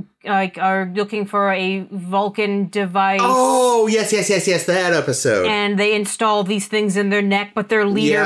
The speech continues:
Speaker 2: Yeah.
Speaker 1: A-, Ar-, Actus Baran, has one in his neck, too, 'cause he's a fool. <laughs>
Speaker 2: Yeah, that moron.
Speaker 1: Yeah, that guy.
Speaker 2: Okay.
Speaker 1: And Robin Curtis was there.
Speaker 2: Yeah, she was.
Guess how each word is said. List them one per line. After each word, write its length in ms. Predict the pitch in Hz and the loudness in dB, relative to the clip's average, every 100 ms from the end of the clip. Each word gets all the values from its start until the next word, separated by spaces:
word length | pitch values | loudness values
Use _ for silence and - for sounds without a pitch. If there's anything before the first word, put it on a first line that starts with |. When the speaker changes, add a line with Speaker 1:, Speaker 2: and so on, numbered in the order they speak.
| 180 | -2
Speaker 2:
Yeah. 100 | 202 202 | -6 -4
Speaker 1:
A-, 40 | |
Ar-, 180 | 202 220 - | -4 -4 -4
Actus 420 | 208 202 226 202 | -4 -4 -6 -4
Baran, 400 | - 196 202 202 | -2 0 0 -2
has 180 | 208 190 | -4 0
one 160 | 214 | 0
in 140 | 226 202 | 2 0
his 240 | 220 208 | 0 0
neck, 260 | 214 220 208 | 0 -2 -2
too, 240 | 220 220 | 0 0
'cause 160 | 214 196 | 0 0
he's 160 | 208 | 0
a 60 | 196 | -2
fool. 800 | - 233 233 214 214 208 240 247 | -2 0 4 4 4 2 -2 -6
<laughs> 40 | - | 0
Speaker 2:
Yeah, 420 | 180 175 165 147 | 2 2 2 0
that 240 | 151 151 | 0 2
moron. 560 | 127 120 110 104 101 214 | 2 4 2 2 0 0
Speaker 1:
Yeah, 160 | 214 208 | 0 0
that 200 | 208 202 | 0 -4
guy. 340 | 165 151 156 _ _ _ _ | -6 -6 -10 _ _ _ _
Speaker 2:
Okay. 520 | 131 123 - 95 82 - _ _ _ _ - 127 _ _ _ _ - | -2 -2 0 -2 -4 -8 _ _ _ _ -20 -20 _ _ _ _ -6
Speaker 1:
And 160 | 202 202 | -2 2
Robin 280 | 294 339 - | 2 0 0
Curtis 340 | 392 311 - | 0 0 -2
was 120 | 185 | -4
there. 440 | 170 175 165 160 _ _ - | -2 -2 -2 -8 _ _ -2
Speaker 2:
Yeah, 140 | 220 | -2
she 160 | 202 135 | 0 0
was. 340 | 185 220 - | 0 -2 -8